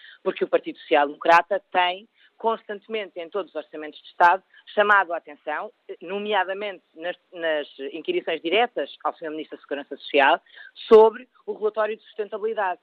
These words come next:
e chamado a atenção para estes números, que são sempre desdenhados e claro que são um problema e que exigem medidas. E o P S D também tem apresentado nos últimos orçamentos de Estado,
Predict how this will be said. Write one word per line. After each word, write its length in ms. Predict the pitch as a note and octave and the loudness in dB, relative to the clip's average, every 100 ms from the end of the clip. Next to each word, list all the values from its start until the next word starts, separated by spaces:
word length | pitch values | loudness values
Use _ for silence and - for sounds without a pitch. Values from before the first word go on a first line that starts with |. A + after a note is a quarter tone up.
| _ | _
e 80 | E3+ | -14
chamado 260 | G#3+ G#3 G#3 | -6 -4 -4
a 40 | |
atenção 340 | G3+ G#3+ A3 | -8 -10 -10
para 140 | G#3+ G#3+ | -4 -4
estes 220 | A3 - | -4 -8
números, 320 | G#3 F#3 - | -16 -16 -20
que 100 | _ | _
são 160 | A3 G#3+ - | -12 -12 -6
sempre 300 | A3+ A3 F#3+ | -6 -6 -18
desdenhados 580 | F3 F3+ G#3+ F#3 D#3 - - - - | -18 -6 0 0 0 -14 -20 -16 -16
e 60 | |
claro 340 | - G#3+ G#3 G3 | 0 6 6 6
que 100 | _ | _
são 160 | G3+ | -2
um 60 | G3+ | -2
problema 560 | F3+ D#3+ D3+ C#3 C#3 - _ - | -10 -2 -2 -2 -10 -16 _ -14
e 80 | - | -6
que 260 | - A3 - | -2 -2 -2
exigem 360 | F#3+ A3 F#3+ | -4 -4 -6
medidas. 440 | F3+ D3+ C3+ A#2 A2 - - | -6 -8 -8 -8 -12 -18 -14
E 120 | - A3 | -6 6
o 20 | |
P 120 | A3+ | 6
S 100 | A3+ | 6
D 120 | F#3 | -2
também 380 | - F3 F#3 G3 | -2 0 0 0
tem 260 | A3 F3+ D#3 | -2 -4 -6
apresentado 600 | - D3 D#3 F3 D#3 D#3 | -14 -12 -4 -2 -2 -6
nos 200 | E3 A3 | -14 -10
últimos 460 | A#3+ A#3+ D3 C3+ | -10 -10 -18 -10
orçamentos 500 | D3+ - D#3 D3 C#3+ _ | -10 -8 -8 -8 -12 _
de 80 | |
Estado, 360 | - C#3+ A#2 | -8 -6 -6